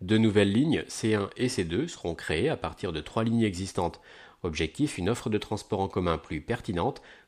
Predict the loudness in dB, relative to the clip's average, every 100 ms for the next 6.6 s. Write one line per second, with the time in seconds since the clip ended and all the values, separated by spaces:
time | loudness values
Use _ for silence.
0 | -2 4 6 4 2 2 2 -2 -4 -4
1 | -4 -4 -2 -2 2 4 4 4 2 -6
2 | -20 -2 0 0 -2 -2 -2 0 0 0
3 | -2 0 0 -2 -6 -16 -20 _ -10 -6
4 | -2 0 0 -2 -8 -4 0 0 0 0
5 | 0 0 -2 0 0 0 -2 -6 -4 -4
6 | -8 -8 -8 -2 0 0